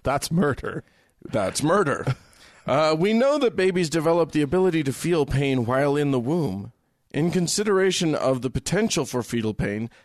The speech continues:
Speaker 2: Texas law currently limits abortion to under twenty weeks." Right. So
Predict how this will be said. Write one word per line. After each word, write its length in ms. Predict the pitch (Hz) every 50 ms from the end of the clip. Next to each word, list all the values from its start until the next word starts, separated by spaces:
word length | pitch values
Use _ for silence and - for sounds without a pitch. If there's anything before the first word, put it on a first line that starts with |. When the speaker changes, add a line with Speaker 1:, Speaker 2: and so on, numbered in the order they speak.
| _ -
Speaker 2:
Texas 380 | - 170 185 - 247 202 -
law 240 | 147 143 135 135 139
currently 440 | 135 - 156 147 147 156 123 139 151
limits 300 | 139 135 131 139 131 -
abortion 480 | 131 107 123 117 117 - - 120 123 113
to 160 | - 135 -
under 240 | - 113 110 110 113
twenty 340 | - - 107 110 107 107 117
weeks." 500 | 135 170 170 135 - - - - - - _ _ _ _ _ _ _ _ _ _ _ _ _ _ -
Right. 400 | - 403 403 - - - - - _ _ _ _ _ _ _ _ _ _ _ -
So 320 | - - 214 208 190 156